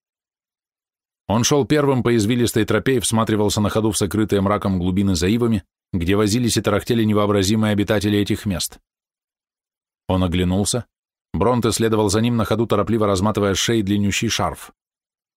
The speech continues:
Через несколько шагов старик наконец-то освободился от шарфа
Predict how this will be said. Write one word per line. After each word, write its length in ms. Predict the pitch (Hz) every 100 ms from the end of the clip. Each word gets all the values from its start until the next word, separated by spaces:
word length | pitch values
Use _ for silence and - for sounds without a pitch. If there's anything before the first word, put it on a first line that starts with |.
| _ _ _ _ _ _
Через 280 | - 82 80
несколько 400 | 87 85 90 78
шагов 340 | - 87 92 -
старик 280 | 92 92
наконец-то 480 | 98 85 95 95 -
освободился 580 | 87 95 90 95 95 90
от 80 | 85
шарфа 380 | 110 110 127